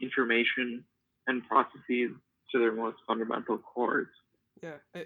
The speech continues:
Speaker 1: Know what's going on and, and learn how to tweak them in ways that favor you. Basically a degree in how to think properly. Like, "Ooh, I can think. I got an M S in data analytics. Yeehaw!" You know, that's basically how I'm approaching it.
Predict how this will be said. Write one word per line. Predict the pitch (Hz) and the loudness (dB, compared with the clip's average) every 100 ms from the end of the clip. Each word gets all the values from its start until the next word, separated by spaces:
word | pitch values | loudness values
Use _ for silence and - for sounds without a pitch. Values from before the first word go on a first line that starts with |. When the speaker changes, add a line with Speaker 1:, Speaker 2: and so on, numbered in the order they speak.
| - | 10
Speaker 1:
Know | 143 135 | 10 12
what's | 131 - | 6 4
going | 123 120 120 | 2 2 4
on | 120 117 - | 4 4 0
and, | 120 104 - | -2 2 4
and | 123 123 | 6 12
learn | 131 131 | 12 12
how | 143 | 10
to | 120 - - | 4 2 2
tweak | 131 - | 2 4
them | 120 117 - | 0 0 -6
in | 117 | -6
ways | 113 117 117 - | 0 2 0 -4
that | - | -6
favor | - 113 120 | -2 0 0
you. | - - - _ _ _ - | -4 -6 -12 _ _ _ 6
Basically | 180 175 175 160 | 6 8 10 10
a | |
degree | 131 120 123 127 | 8 8 8 8
in | 120 117 | 6 2
how | 120 | 2
to | 113 - | 0 2
think | 120 113 - _ _ _ _ _ - | 2 2 -8 _ _ _ _ _ 0
properly. | - - - - - _ _ - | 0 0 -6 -8 -14 _ _ 0
Like, | 123 110 | 2 6
"Ooh, | 190 262 139 | 8 8 8
I | 175 | 8
can | 139 120 - | 6 2 6
think. | 226 190 139 - _ - - - - - - | 8 6 0 -8 _ -20 -10 0 2 0 2
I | 170 | 6
got | 165 127 | 8 6
an | 113 - | 2 6
M | 151 170 | 6 8
S | 180 190 190 | 6 4 2
in | 139 131 | 2 6
data | 143 170 | 6 6
analytics. | 170 175 180 156 123 107 - 202 | 0 2 4 6 6 4 0 0
Yeehaw!" | 269 359 240 143 - - - _ _ | 8 8 12 10 10 -2 -8 _ _
You | 190 | -4
know, | 131 131 - - | -2 -2 8 12
that's | - - | 12 12
basically | 143 135 123 135 127 - - - | 6 6 4 4 2 -4 -12 2
how | 143 | 4
I'm | 127 | 4
approaching | - 127 101 - | 2 0 2 -4
it. | 104 | -10